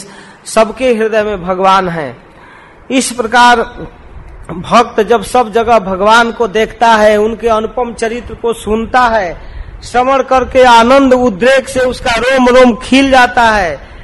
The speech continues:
देखिए, चौंतीस सभी श्लोक महत्वपूर्ण हैं। नारद जी ज्ञान दे रहे हैं, उस ज्ञान को as it is प्रहलाद महाराज अपने मित्रों को दे रहे हैं, और उस ज्ञान को देवर्षि नारद राजसूय सभा में बोल रहे हैं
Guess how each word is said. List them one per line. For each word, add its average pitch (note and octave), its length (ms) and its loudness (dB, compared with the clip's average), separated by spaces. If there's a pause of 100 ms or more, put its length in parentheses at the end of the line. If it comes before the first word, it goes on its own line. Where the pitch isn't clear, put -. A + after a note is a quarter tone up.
(180)
देखिए, A3 320 0
चौंतीस A3 580 0
सभी C#4 380 4
श्लोक A#3 380 2
महत्वपूर्ण G#3 540 4
हैं। C#3+ 320 -4 (520)
नारद A3+ 360 -2
जी G3+ 100 -10
ज्ञान A#3+ 380 0
दे A#3+ 140 2
रहे A#3+ 200 2
हैं, A#3+ 460 -2
उस F#3 280 -12
ज्ञान A#3 320 0
को A3+ 260 0
as A3 420 2
it A3 100 -10
is A#3 140 -10
प्रहलाद G#3+ 500 -2
महाराज G#3 380 0
अपने F#3+ 240 -4
मित्रों G3+ 420 0
को F3+ 140 0
दे E3 160 0
रहे D3+ 120 -4
हैं, B2 360 -14 (760)
और G#3 140 4
उस A#3 260 2
ज्ञान A#3+ 320 4
को C4 460 4 (320)
देवर्षि G#3+ 520 4
नारद A#3 420 6
राजसूय A#3 580 6
सभा A#3+ 320 4
में B3 200 4
बोल A#3+ 220 6
रहे A3 240 6
हैं D3+ 400 -2